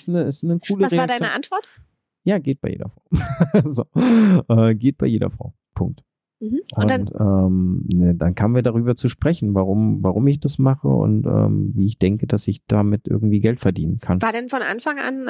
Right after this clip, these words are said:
Speaker 2: dein Ansatz war ja nicht von Anfang an, damit Geld zu verdienen, hast du ja schon
Speaker 1: Nee,
Speaker 2: gesagt.
Speaker 1: genau.
Speaker 2: Ähm, w-, was war denn der Knackpunkt irgendwann nach zehnjähriger Erfahrung
Speaker 1: Mhm.
Speaker 2: mit deinen Partnerinnen und wie du vorhin schon beschrieben hast,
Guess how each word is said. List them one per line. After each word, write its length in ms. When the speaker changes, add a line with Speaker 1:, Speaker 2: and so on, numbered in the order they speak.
Speaker 2:
dein 140
Ansatz 320
war 140
ja 100
nicht 160
von 140
Anfang 320
an, 120
damit 220
Geld 160
zu 80
verdienen, 260
hast 120
du 40
ja 20
schon 80
Speaker 1:
Nee, 80
Speaker 2:
gesagt. 260
Speaker 1:
genau. 120
Speaker 2:
Ähm, 400
w-, 60
was 260
war 80
denn 180
der 120
Knackpunkt 840
irgendwann 480
nach 180
zehnjähriger 640
Erfahrung 580
Speaker 1:
Mhm. 60
Speaker 2:
mit 120
deinen 180
Partnerinnen 500
und 80
wie 60
du 80
vorhin 180
schon 140
beschrieben 320
hast, 160